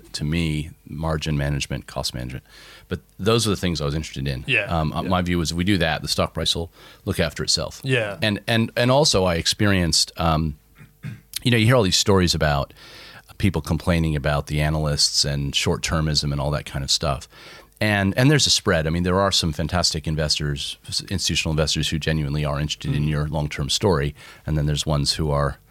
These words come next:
Speaker 1: at the, who are just purely mathematical and what's your margin this month versus last
Speaker 2: Yeah,
Speaker 1: month and,
Speaker 2: yeah.
Speaker 1: and, and so on. Um, but, uh, it is really interesting how, um, you can get kind of torn into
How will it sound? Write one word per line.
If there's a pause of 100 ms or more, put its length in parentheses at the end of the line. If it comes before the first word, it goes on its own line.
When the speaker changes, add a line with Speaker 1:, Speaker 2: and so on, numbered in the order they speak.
(380)
Speaker 1:
at
the, (320)
who
are
just
purely
mathematical
and
what's
your
margin
this
month
versus
last
Speaker 2:
Yeah,
Speaker 1:
month
and, (220)
Speaker 2:
yeah.
Speaker 1:
and,
and
so
on. (520)
Um, (500)
but,
uh, (300)
it
is
really
interesting
how, (180)
um, (120)
you
can
get (380)
kind
of
torn
into